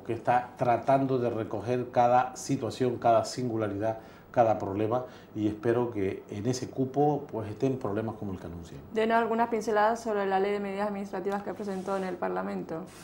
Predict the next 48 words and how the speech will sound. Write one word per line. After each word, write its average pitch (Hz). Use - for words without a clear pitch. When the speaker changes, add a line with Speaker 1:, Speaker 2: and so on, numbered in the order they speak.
Speaker 1:
El 147
gobierno 202
ha 170
presentado 151
una 139
ley 170
para 127
reformar 135
la 151
administración 135
y 139
para 117
subir 113
impuestos, 78
con 131
el 123
objetivo 147
de 123
recortar 117
ochocientos 101
millones 85
de 73
euros. -
Lo 131
que 151
ha 165
hecho 147
el 135
gobierno 123
con 110
esta 107
ley, 131
que 120
nosotros 104
Speaker 2:
Mm. 98
Speaker 1:
nos 98
hemos 117
opuesto 117
con 104
una 98
enmienda 113
a 107
la 104
totalidad 98
y 87
con 95
enmiendas 98
parciales, 123